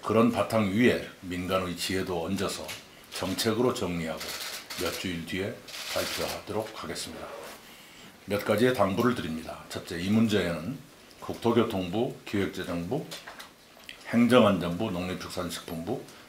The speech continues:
해양수산부, 문화체육부 등, 문화체육관광부 등 여러 부처가 관계되고 지방자치단체들도 함께해야 합니다.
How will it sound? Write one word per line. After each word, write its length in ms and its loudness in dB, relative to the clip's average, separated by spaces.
해양수산부, 720 -2
문화체육부 680 -4
등, 260 -6
문화체육관광부 880 4
등 240 -6
여러 180 0
부처가 380 0
관계되고 500 -6
지방자치단체들도 1300 0
함께해야 580 -4
합니다. 320 -10